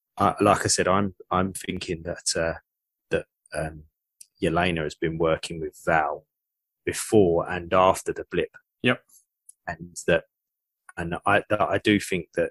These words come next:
Speaker 1: uh, Eleanor contacted Val, and then Val's then gone to find Yelena and got Yelena to go after Clint. So I reckon that that scene at Natasha's grave,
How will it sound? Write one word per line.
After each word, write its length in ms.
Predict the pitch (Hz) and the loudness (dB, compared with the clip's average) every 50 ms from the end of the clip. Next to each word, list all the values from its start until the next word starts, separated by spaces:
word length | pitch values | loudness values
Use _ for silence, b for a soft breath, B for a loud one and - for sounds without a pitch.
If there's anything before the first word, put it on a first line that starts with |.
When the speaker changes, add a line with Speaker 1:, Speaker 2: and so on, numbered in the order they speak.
| _ - | _ -8
Speaker 1:
uh, 220 | 82 82 85 82 78 _ _ - | -8 -6 -6 -6 -8 _ _ -2
Eleanor 540 | 101 101 98 95 92 90 85 82 82 - _ _ _ - | 0 0 0 0 -2 -2 -4 -4 -6 -8 _ _ _ -14
contacted 600 | - - 95 92 - - 95 - - - 87 _ - | -10 -8 -8 -6 -4 -6 -6 -6 -6 -10 -10 _ -2
Val, 360 | - 95 85 82 78 78 - _ _ _ _ _ _ _ _ _ _ _ - | -2 0 0 0 -2 -4 -8 _ _ _ _ _ _ _ _ _ _ _ -4
and 140 | - 92 90 | -4 -2 -2
then 140 | 90 85 82 | -2 -2 0
Val's 480 | - 98 92 90 85 82 82 85 - - | 2 4 6 6 6 4 2 -2 -2 -2
then 300 | 87 82 82 80 78 - _ - | -2 -2 -2 -6 -10 -14 _ -4
gone 260 | - 92 87 87 85 80 | 0 0 0 0 0 -4
to 120 | - - | -6 -8
find 440 | - - - 90 87 87 87 82 78 | -8 -6 -4 -2 0 0 -2 -2 -6
Yelena 500 | - - 87 82 90 90 87 85 78 - - _ _ _ | -4 -4 -2 0 0 0 0 0 -2 -6 -12 _ _ _
and 100 | - - _ | -20 -16 _
got 180 | - 92 87 - - - | -2 -2 -2 -2 -4 -8
Yelena 440 | 85 87 90 90 90 90 85 82 80 | -6 -2 -2 -2 -2 -2 -4 -8 -10
to 120 | - - 85 | -10 -8 -4
go 300 | - 78 78 78 78 78 | -4 -4 -2 -2 -2 -4
after 340 | 76 - - 73 73 73 - _ _ _ _ _ _ _ _ _ _ _ - | -4 -6 -8 -8 -10 -10 -12 _ _ _ _ _ _ _ _ _ _ _ -10
Clint. 320 | - - 95 82 73 - _ _ _ _ _ _ _ - | -6 -6 -6 -6 -6 -10 _ _ _ _ _ _ _ -10
So 280 | - - - 104 90 90 | -4 -2 0 2 4 6
I 160 | 90 90 92 | 6 4 4
reckon 340 | 95 87 85 - - - 85 82 | 4 2 0 0 -2 -8 -6 -6
that 140 | 82 - - | -6 -2 0
that 180 | 95 90 - _ _ _ _ - | 0 0 0 _ _ _ _ -2
scene 460 | - - - - 104 92 87 87 85 85 | 2 4 4 4 4 2 2 -2 -4 -6
at 100 | 82 - _ _ _ _ _ _ _ _ _ _ _ - | -8 -8 _ _ _ _ _ _ _ _ _ _ _ -8
Natasha's 560 | 98 90 - - 107 90 - - - 82 - | -6 -4 -2 0 0 0 -2 -4 -10 -10 -10
grave, 480 | - - 104 98 90 85 78 - 104 | -10 -4 0 2 2 2 0 -2 -10